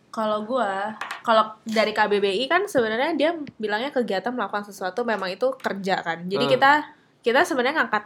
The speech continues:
Speaker 1: botol, itu juga kita lagi kerja sebenarnya.
Speaker 2: Iya.
Speaker 1: Itu berarti kita melakukan sesuatu. Cuman kalau kerja yang kita lagi omongin sekarang itu kan berarti kerja, eh, untuk mencari nafkah dan mata pencaharian kan. Jadi gue juga setuju di yang kedua.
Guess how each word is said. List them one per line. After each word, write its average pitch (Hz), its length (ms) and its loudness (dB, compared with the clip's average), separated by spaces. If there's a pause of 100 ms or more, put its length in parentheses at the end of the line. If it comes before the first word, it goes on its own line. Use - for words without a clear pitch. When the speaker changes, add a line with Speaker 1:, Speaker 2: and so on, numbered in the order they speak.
Speaker 1:
botol, 214 800 6
itu 220 180 2
juga 262 160 8
kita 226 180 4
lagi 233 160 2
kerja 202 380 6
sebenarnya. 175 540 -2
Speaker 2:
Iya. - 260 -20
Speaker 1:
Itu 214 220 4
berarti 208 260 -2
kita 247 160 0
melakukan 220 320 -2
sesuatu. 185 640 -6 (240)
Cuman 247 220 2
kalau 269 240 10
kerja 214 280 2
yang 196 120 2
kita 202 200 -2
lagi 185 140 2
omongin 185 340 -4
sekarang 185 280 -2
itu 180 120 -6
kan 285 140 -2
berarti 262 240 -2
kerja, 190 560 -2 (220)
eh, 180 360 -2
untuk 190 300 -4
mencari 185 640 -6 (260)
nafkah 220 560 4
dan 185 220 -2
mata 180 260 -4
pencaharian 190 680 -2
kan. 175 240 -6 (340)
Jadi 214 220 -2
gue 262 220 0
juga 208 160 0
setuju 196 460 -2
di 180 240 -4
yang 175 160 -4
kedua. 180 440 -2